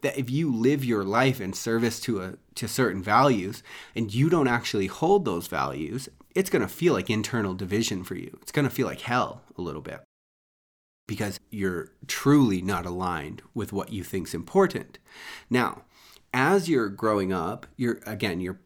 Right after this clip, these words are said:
your caretakers are giving you an operating system. They're giving you a manual for how to be here. If this, then that, do this, don't do that, all of these kind of things. Then you reach a point in life,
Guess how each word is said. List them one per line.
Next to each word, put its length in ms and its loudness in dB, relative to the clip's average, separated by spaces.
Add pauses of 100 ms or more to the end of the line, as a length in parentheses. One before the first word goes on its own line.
(160)
your 140 -4
caretakers 720 0
are 80 -6
giving 400 2
you 220 6
an 120 0
operating 640 -2
system. 480 -8
They're 120 -6
giving 260 6
you 100 8
a 60 4
manual 480 0
for 160 -6
how 180 -2
to 120 -4
be 200 -6
here. 460 -10
If 220 -6
this, 300 -2
then 280 -2
that, 360 -4 (120)
do 220 0
this, 320 -2
don't 260 -4
do 200 -4
that, 360 -2 (340)
all 220 2
of 160 0
these 240 -2
kind 240 -4
of 80 -12
things. 400 -16
Then 220 2
you 100 6
reach 240 4
a 60 2
point 440 -2
in 140 -2
life, 500 -6